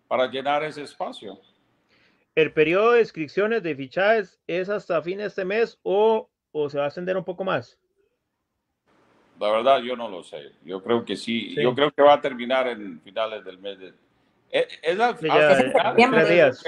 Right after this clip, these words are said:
Speaker 1: a, a, a mitad del, del mes de septiembre, no, no estoy
Speaker 2: Septiembre.
Speaker 3: Sí, sí, sí.
Speaker 2: Correcto.
Speaker 3: Todavía tenemos
Speaker 2: Correcto.
Speaker 3: tiempo. <laughs> Cualquier
Speaker 2: Eh,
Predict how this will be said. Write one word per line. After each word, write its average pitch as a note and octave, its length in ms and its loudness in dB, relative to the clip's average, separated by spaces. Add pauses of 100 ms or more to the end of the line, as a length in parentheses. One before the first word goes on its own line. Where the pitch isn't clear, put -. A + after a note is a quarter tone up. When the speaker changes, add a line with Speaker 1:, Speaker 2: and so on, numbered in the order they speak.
Speaker 1:
a, C3+ 120 0
a, C3+ 380 -2
a B2+ 40 -6
mitad C#3+ 360 -8
del, G2 920 -18
del G#2 180 -16
mes B2+ 220 -10
de A#2+ 80 -16
septiembre, G2+ 460 -12
no, A2 180 -8
no A2+ 140 -8
estoy D3+ 160 2
Speaker 2:
Septiembre. C#3 260 -2 (920)
Speaker 3:
Sí, G3 220 -16
sí, G3+ 140 -10
sí. G3 120 -14
Speaker 2:
Correcto. B2 560 -2
Speaker 3:
Todavía G#3+ 180 4
tenemos A#3 360 2
Speaker 2:
Correcto. A#3 400 -2 (240)
Speaker 3:
tiempo. - 1000 -12
<laughs> - 380 -20
Cualquier G3 360 4
Speaker 2:
Eh, G3 280 10